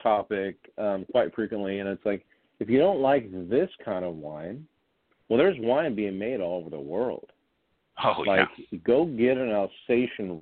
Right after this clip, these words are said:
Speaker 1: Riesling or something, or go
Speaker 2: Yeah.
Speaker 1: get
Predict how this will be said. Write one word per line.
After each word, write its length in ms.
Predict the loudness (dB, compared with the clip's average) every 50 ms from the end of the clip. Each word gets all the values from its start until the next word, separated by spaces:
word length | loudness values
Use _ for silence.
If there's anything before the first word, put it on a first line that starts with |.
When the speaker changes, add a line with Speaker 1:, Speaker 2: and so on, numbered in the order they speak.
| -12 -12
Speaker 1:
Riesling 640 | -8 -4 -2 0 0 -2 -2 -4 -6 -6 -6 -8 -12 -14
or 100 | -14 -14 -14 -10
something, 440 | -10 -10 -10 -10 -10 -10 -10 -8 -8
or 160 | -8 -8 -10 -12 _ -20 -20 -20 -20 -20 _ -16 -14 -12 -4 0 2
go 160 | 4 4 4
Speaker 2:
Yeah. 120 | 2 2
Speaker 1:
get 240 | 2 2 2 0 -2